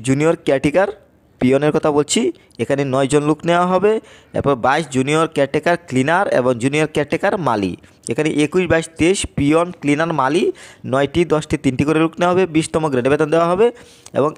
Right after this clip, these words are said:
এসএসসি পাশে অ্যাপ্লাই করতে পারবেন। এখানে এসএসসি পাশে যতগুলো পদ রয়েছে, একটাতেও আবেদন করার জন্য কোনো অভিজ্ঞতা লাগছে না। আপনি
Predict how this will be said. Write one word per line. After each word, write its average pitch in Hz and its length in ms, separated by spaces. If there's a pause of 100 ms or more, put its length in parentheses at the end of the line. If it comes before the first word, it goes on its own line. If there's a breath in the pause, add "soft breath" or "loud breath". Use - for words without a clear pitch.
(240)
এসএসসি 180 440
পাশে 160 240
অ্যাপ্লাই 151 240 (160)
করতে 156 260
পারবেন। 180 220 (560 loud breath)
এখানে 160 240 (140)
এসএসসি 165 380
পাশে 180 200 (140)
যতগুলো 147 420 (440 loud breath)
পদ 147 140 (100)
রয়েছে, 151 260 (160)
একটাতেও 175 420
আবেদন 147 300
করার 139 220
জন্য 147 120 (120)
কোনো 160 120 (100)
অভিজ্ঞতা 131 400
লাগছে 127 240
না। 165 140
আপনি 143 140